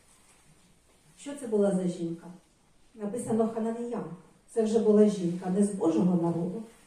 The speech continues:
І вона прийшла до Ісуса і плакала, і просила за кого? За свою дочку, яку демон мучив, і вона страждала. Також страждала, бачите?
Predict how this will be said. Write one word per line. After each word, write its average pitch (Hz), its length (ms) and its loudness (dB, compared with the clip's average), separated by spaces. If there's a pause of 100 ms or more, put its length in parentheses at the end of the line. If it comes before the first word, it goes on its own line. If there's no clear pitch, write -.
(600)
І 190 60 -8
вона 254 280 6
прийшла 240 640 2
до 311 140 -8
Ісуса 214 480 -10 (200)
і 220 80 -10
плакала, 233 560 0
і 233 120 -4
просила 208 500 -2
за 208 100 -4
кого? - 340 -4 (420)
За 202 80 -6
свою 254 380 -6
дочку, - 460 -14
яку 190 260 -2
демон 226 720 0
мучив, 214 440 0 (280)
і - 20 -16
вона 202 380 -4
страждала. 220 500 -12 (1120)
Також - 440 -10
страждала, 175 580 -8 (100)
бачите? - 420 -8